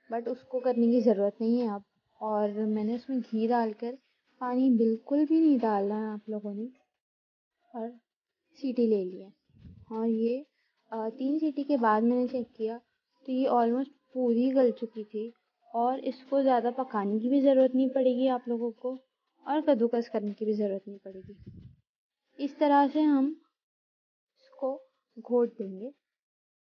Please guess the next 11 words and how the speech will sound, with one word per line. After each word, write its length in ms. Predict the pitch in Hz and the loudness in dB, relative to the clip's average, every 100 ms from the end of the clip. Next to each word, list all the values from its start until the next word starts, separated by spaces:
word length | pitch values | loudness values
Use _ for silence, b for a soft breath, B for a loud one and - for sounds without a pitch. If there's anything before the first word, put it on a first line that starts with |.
| _ _ _ _ _ _ _ _ - | _ _ _ _ _ _ _ _ -10
और 360 | 226 233 226 220 220 220 220 220 - | -2 2 2 0 -2 -2 -2 -8 -14
अच्छी 320 | 233 - - | -20 -18 -16
तरह 380 | 311 302 269 247 | -6 -2 0 0
से 160 | 240 254 | -2 -8
इसको 240 | 247 - | -8 -6
मैश 460 | 247 220 214 226 - | -4 -2 -4 -6 -8
करने 300 | 233 214 214 | -4 -2 -2
के 120 | 220 | -4
बाद 380 | 196 202 196 226 _ _ _ _ _ _ | -6 -8 -8 -12 _ _ _ _ _ _
हमको 800 | 254 247 247 233 - 294 311 285 | -6 -4 -4 -4 0 2 4 0
जिस, 360 | 262 - 247 | -4 -2 -2